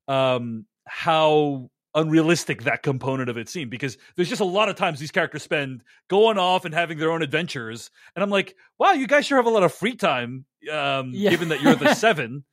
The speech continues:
Speaker 2: It's like, shouldn't
Speaker 1: Uh,
Speaker 2: you be
Speaker 1: so
Speaker 2: saving people or doing things? Like,
Speaker 1: Yeah,
Speaker 2: what's
Speaker 1: or
Speaker 2: your sk-
Speaker 1: doing literally anything, you know?
Speaker 2: Yeah.
Speaker 1: That, yeah, so that always bothered me, and, and, uh, I, I think that's a good lead into Gen V, which is
Speaker 2: Mm-hmm.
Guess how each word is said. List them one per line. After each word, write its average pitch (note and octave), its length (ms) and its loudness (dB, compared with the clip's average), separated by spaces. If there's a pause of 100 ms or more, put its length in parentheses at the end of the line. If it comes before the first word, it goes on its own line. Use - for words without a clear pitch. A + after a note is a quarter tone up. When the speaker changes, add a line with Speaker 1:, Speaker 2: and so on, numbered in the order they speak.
(180)
Speaker 2:
It's A#3 220 -12
like, D3+ 360 4
shouldn't C#3+ 100 4
Speaker 1:
Uh, - 60 2
Speaker 2:
you - 40 0
be A#3+ 80 0
Speaker 1:
so - 100 -2
Speaker 2:
saving F#3 320 2
people A#3 320 0
or F3 60 2
doing E3 380 -4
things? A#3 320 0
Like, G4 100 2
Speaker 1:
Yeah, A#3 80 4
Speaker 2:
what's G3 140 0
Speaker 1:
or F3 60 4
Speaker 2:
your E3 80 -2
sk- C#3 40 -6
Speaker 1:
doing G#3 560 -2
literally A3 420 2
anything, B3+ 600 -6
you A#3 80 -4
know? A#3 160 0
Speaker 2:
Yeah. G#3 160 4
Speaker 1:
That, D#3 320 -6
yeah, D#3 280 -6
so B2+ 360 -4 (540)
that B3 180 4
always B3+ 220 4
bothered E3 320 0
me, D3 180 -6
and, C#3 400 -6 (140)
and, D3 260 -6
uh, C3 460 -4 (120)
I, D3+ 140 -4
I E3 120 0
think A3 140 -10
that's G#3+ 140 -2
a E3 40 -10
good E3+ 180 -4
lead F3+ 180 -4
into D#3+ 280 -6
Gen C#3 240 -6
V, A3+ 260 -4
which D#3+ 180 -6
is C#3 320 0
Speaker 2:
Mm-hmm. B2 240 -4